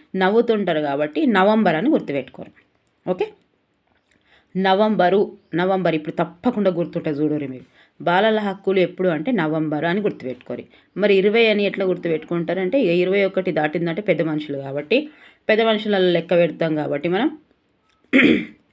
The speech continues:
అందులో ఇరవై ఒకటికి పెద్ద మనుషులు అని లెక్క పెట్టుకుంటాం. ఒక పెళ్ళికి సిద్ధం కదా ఇరవై ఒకటి, అందుకే బాలలు అంటే ఇరవై అని గట్ల అంటే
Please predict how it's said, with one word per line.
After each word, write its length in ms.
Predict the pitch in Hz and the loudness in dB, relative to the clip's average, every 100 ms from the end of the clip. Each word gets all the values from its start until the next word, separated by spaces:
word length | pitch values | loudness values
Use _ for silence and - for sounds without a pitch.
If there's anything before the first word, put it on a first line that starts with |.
| _ _ _ _ _ _ _ _ _ _ - - | _ _ _ _ _ _ _ _ _ _ -20 -2
అందులో 360 | 190 185 247 359 - _ _ | 2 4 4 0 -8 _ _
ఇరవై 280 | 185 190 190 | 0 4 6
ఒకటికి 1700 | 185 185 180 170 214 - - _ _ _ _ _ _ _ _ _ 285 | 4 2 -2 0 -2 -2 -8 _ _ _ _ _ _ _ _ _ 0
పెద్ద 280 | 311 190 175 | 2 2 4
మనుషులు 420 | 180 185 175 156 160 | 2 -2 -2 -6 -4
అని 120 | 175 | 0
లెక్క 200 | 170 170 | 0 0
పెట్టుకుంటాం. 600 | 160 156 - 143 131 - - | -2 -2 -6 -10 -8 -14 -16
ఒక 160 | 151 - | -12 -2
పెళ్ళికి 580 | 208 240 247 208 156 - - _ | 2 2 2 0 -2 -6 -20 _
సిద్ధం 360 | - 226 240 202 | -6 0 2 4
కదా 140 | 165 | 2
ఇరవై 300 | 156 196 196 | 2 2 4
ఒకటి, 340 | 165 165 147 131 - _ - | 2 0 -10 -12 -18 _ -4
అందుకే 360 | 208 220 220 | -2 0 2
బాలలు 460 | 302 208 208 214 208 | 4 6 6 6 4
అంటే 160 | 208 262 | 2 2
ఇరవై 260 | 202 196 | 2 2
అని 180 | 185 220 | 2 2
గట్ల 260 | 233 220 - - - - _ _ | 2 0 -4 -6 -8 -8 _ _
అంటే 280 | 180 214 - | -4 -2 -4